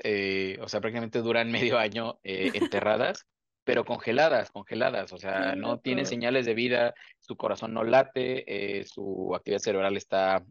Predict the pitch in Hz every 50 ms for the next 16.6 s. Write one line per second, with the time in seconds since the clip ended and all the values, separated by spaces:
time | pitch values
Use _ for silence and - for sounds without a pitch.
0 | _ 101 95 92 - - 139 143 139 127 120 123 151 - - - - - - -
1 | _ _ _ _ 117 123 123 123 127 131 139 175 - - - 113 110 104 104 104
2 | 101 98 101 104 101 104 107 107 113 110 - - - 101 95 95 92 95 - -
3 | 90 92 92 92 92 90 92 92 - - 120 120 120 123 117 113 110 104 104 98
4 | 95 92 92 95 95 95 104 107 107 104 - 117 120 123 117 107 98 92 90 90
5 | - 95 - - 95 98 110 113 110 92 90 - - - - - - _ _ -
6 | 98 95 101 101 - 127 113 110 113 117 117 - 107 101 101 110 127 - - -
7 | 170 175 151 135 127 135 165 - - _ _ _ _ _ _ - 104 98 95 95
8 | 92 92 92 92 101 - - 113 - 117 117 117 113 120 127 127 131 135 143 139
9 | 135 143 156 - - - - - - _ _ _ _ - 110 107 - - 127 120
10 | 127 127 - 131 117 107 110 104 113 110 110 104 - - 110 101 135 139 139 127
11 | 117 117 117 120 - _ _ _ _ _ _ _ _ _ _ _ _ _ - 113
12 | 120 120 120 120 120 120 120 123 120 117 123 117 117 117 - - 113 - 120 -
13 | - 135 131 127 131 127 131 131 123 101 - 101 98 101 101 104 104 107 107 107
14 | - 127 127 123 123 127 135 147 139 120 104 98 95 95 92 92 95 92 95 98
15 | 92 95 92 - 104 110 123 123 120 120 123 120 123 117 101 95 92 90 90 90
16 | 92 95 98 95 92 92 90 87 92 98 98 101